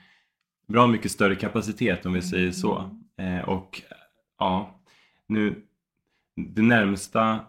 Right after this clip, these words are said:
Speaker 1: man kan förlika det med, likna, är väl festival. Men det blir liksom inte en festival, för då får ju folk också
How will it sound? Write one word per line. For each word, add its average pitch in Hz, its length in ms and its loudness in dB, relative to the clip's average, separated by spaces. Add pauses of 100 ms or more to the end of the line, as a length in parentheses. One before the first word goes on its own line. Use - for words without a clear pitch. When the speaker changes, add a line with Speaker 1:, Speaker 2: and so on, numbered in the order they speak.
Speaker 1:
man 107 240 -2
kan 101 300 -4 (520)
förlika 120 440 0
det 117 80 2
med, 98 280 2 (520)
likna, 107 640 -2 (640)
är 98 120 0
väl 92 120 0
festival. 104 540 -2
Men 98 100 0
det 104 60 -6
blir 117 200 4
liksom 117 280 0
inte 107 200 -4
en 95 60 -10
festival, 110 540 2
för - 100 -10
då 101 100 2
får 110 300 0
ju 110 60 2
folk 95 420 -4
också 90 460 -4